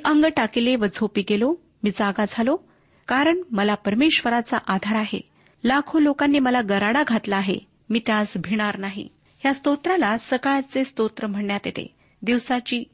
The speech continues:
सुरुवात करण्यास हे स्तोत्र चांगले आहे. जो माणूस खरोखर देवावर संपूर्णपणे भाव ठेवतो, त्याच्या हाती आपल्या सर्व काळज्या सोपवून देतो, तोच माणूस अशा प्रकारे म्हणू शकतो की "मी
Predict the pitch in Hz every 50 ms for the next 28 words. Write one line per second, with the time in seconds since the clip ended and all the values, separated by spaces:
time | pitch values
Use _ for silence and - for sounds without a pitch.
0 | _ _ - - - - 285 294 320 330 330 320 - - 208 196 208 233 254 208
1 | 185 185 - - _ _ _ _ _ 240 233 226 _ - 220 220 - 220 220 220
2 | - 202 190 196 196 208 208 214 208 - - - 196 _ _ _ _ _ _ _
3 | _ - 302 311 320 349 359 403 403 - - - 294 302 311 302 - 359 330 240
4 | 214 226 220 220 240 247 262 277 277 262 - - - 247 233 233 - 311 320 302
5 | 311 302 262 254 262 254 220 - - 226 220 214 208 - - 254 269 262 - 190
6 | 180 190 - - _ - - _ _ _ _ - 240 240 - 262 240 226 277 269
7 | - - 190 185 190 - _ - - - - _ _ - 220 220 - - 214 208
8 | 202 - - 277 269 254 262 262 - 233 233 226 - 240 233 - - 226 214 -
9 | 294 330 339 247 190 - 180 - 202 _ _ _ _ - _ _ _ - 262 269
10 | 269 - - 220 214 220 233 240 247 233 - - - 214 - - 226 208 - 208
11 | - - 208 208 208 190 208 208 214 208 - 262 262 _ - 196 185 185 - -
12 | - - - - _ - 226 214 214 220